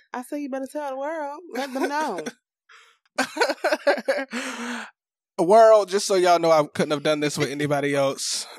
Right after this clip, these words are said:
Speaker 2: I wouldn't have wanted to do it with anybody. Well,
Speaker 1: <laughs> The first sentence <laughs> was preferred. Thank you. <laughs>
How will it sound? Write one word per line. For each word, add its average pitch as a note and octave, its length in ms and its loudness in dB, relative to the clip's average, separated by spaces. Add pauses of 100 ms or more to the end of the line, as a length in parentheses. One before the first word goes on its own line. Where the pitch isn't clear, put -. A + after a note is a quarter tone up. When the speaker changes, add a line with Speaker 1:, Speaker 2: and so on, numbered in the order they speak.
Speaker 2:
I - 40 -4
wouldn't D#3 220 0
have D3 100 -4
wanted D3+ 300 0
to C#3+ 100 -4
do C3+ 100 -2
it C3 40 -2
with C3 140 -4
anybody. B2+ 420 -4
Well, G#3+ 600 4 (1300)
Speaker 1:
<laughs> - 20 -14
The A#3+ 1040 -2
first A4+ 300 2
sentence F4+ 460 -2 (120)
<laughs> - 800 -2
was A#3+ 200 -4
preferred. B3+ 480 -6
Thank C#4 280 -8
you. B3+ 320 -10
<laughs> F#4+ 60 -4